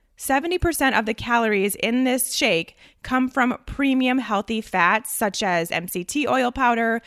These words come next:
coconut oil powder, things we're already eating on a daily basis anyway. There are only six grams of net carbs in each meal, and it comes along with forty billion C F Us of probiotics,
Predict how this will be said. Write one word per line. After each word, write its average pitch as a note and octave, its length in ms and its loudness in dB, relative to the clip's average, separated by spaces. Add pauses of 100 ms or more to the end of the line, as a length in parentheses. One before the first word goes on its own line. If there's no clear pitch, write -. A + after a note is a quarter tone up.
(240)
coconut C#4 380 0
oil A#3+ 280 2
powder, G#3+ 460 0
things C#4+ 360 -2
we're C#4 100 0
already A3+ 380 0
eating G#3+ 520 -2
on G#3 120 0
a G#3 80 -2
daily G#3+ 300 0
basis G3+ 480 -4
anyway. F3 520 -2 (420)
There A#3 100 0
are F#3 100 2
only A#3+ 160 0
six D4+ 340 -4
grams C4 280 0
of A3 80 -4
net A3 220 -2
carbs A3 440 -2 (220)
in A#3 260 -2
each B3 280 -4
meal, A3+ 480 -2 (480)
and A#3+ 280 0
it - 120 -6
comes D#4 400 -2
along B3+ 340 0
with G#3 160 -4
forty C#4 500 -2
billion G3+ 800 0
C A#3 280 0
F A#3 180 0
Us A3 340 0
of G3 160 -4
probiotics, G3+ 840 0